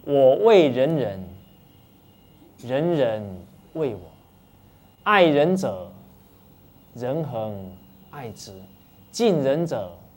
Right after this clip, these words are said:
人恒敬之。所以一念啊，自私自利在哪里？在天堂，每天还要气得半死。一念处处为人着想，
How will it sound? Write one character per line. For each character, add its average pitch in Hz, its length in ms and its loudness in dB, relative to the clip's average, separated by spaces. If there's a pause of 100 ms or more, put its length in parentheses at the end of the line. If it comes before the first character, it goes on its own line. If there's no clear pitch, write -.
(720)
人 127 340 -8
恒 107 240 -12 (300)
敬 101 260 -16
之。 - 180 -20 (1600)
所 170 160 0
以 151 100 4
一 170 200 0
念 196 320 6
啊， 101 200 -8 (400)
自 214 280 0
私 185 260 -2
自 180 240 -4
利 156 220 0
在 156 180 -8
哪 117 160 -10
里？ 104 80 -12 (1800)
在 135 140 -16
天 120 340 -14
堂， - 180 -20 (240)
每 120 220 -10
天 151 180 -4
还 131 140 -8
要 127 140 -4
气 - 240 -12
得 - 80 -16
半 98 200 -16
死。 - 200 -20 (1200)
一 175 160 2
念 180 600 6
处 190 240 -2
处 175 260 0
为 175 220 4
人 123 180 -2
着 127 220 -2
想， - 180 -14